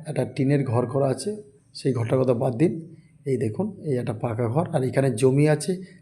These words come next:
চার কাঠা, এখানে জমি আছে চার কাঠা জমি। দেখুন, আমি টোটাল মাপটা দেখাবো। আর গাছপালা তো একেবারে ভর্তি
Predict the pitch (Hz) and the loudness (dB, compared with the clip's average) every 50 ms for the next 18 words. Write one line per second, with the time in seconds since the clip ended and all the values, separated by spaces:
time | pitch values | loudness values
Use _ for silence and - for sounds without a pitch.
0 | _ - - - 139 139 135 - 135 123 110 - 110 113 110 - - - - - | _ -12 0 4 4 4 4 2 -4 -6 -6 -6 -6 -8 -8 -10 -12 -18 -20 -20
1 | - - - - - - - - 147 135 - - 135 135 135 131 123 127 131 131 | -20 -20 -20 -20 -20 -20 -18 -8 -6 -6 -2 2 2 2 2 2 -2 2 4 4
2 | 131 131 139 147 147 143 143 147 151 - - - 165 147 - - 127 123 123 123 | 4 6 6 2 2 2 0 -2 -4 -4 -4 -4 -6 -4 0 0 0 2 2 0
3 | - 127 127 120 131 131 123 117 123 120 120 131 160 - - - - - - - | -2 -4 -4 0 0 0 0 2 0 0 2 2 0 0 -2 -8 -14 -16 -20 -20
4 | _ _ _ _ _ _ _ _ _ - 131 135 107 104 - 160 185 165 160 160 | _ _ _ _ _ _ _ _ _ -10 -6 -6 -6 -2 -2 -4 -4 -4 -8 -14
5 | - - - - _ - 143 131 120 120 120 123 - - - - - - - 120 | -14 -20 -20 -20 _ -10 -6 -4 -2 -2 -2 -2 -6 -10 -20 -20 -16 -4 -4 -2
6 | 113 - 139 135 123 120 117 110 - 139 120 127 113 120 127 127 127 113 113 131 | 2 4 4 4 4 2 0 0 -2 -2 -2 -2 -2 -2 -2 -4 -4 -4 -4 -2
7 | 123 117 - - - 135 135 135 143 143 143 135 127 - 139 135 135 139 135 110 | -2 -4 -4 0 2 2 2 2 2 0 0 0 -2 0 4 4 6 6 4 2
8 | 110 127 131 127 - - 196 | 0 -2 -2 -2 -4 -6 -6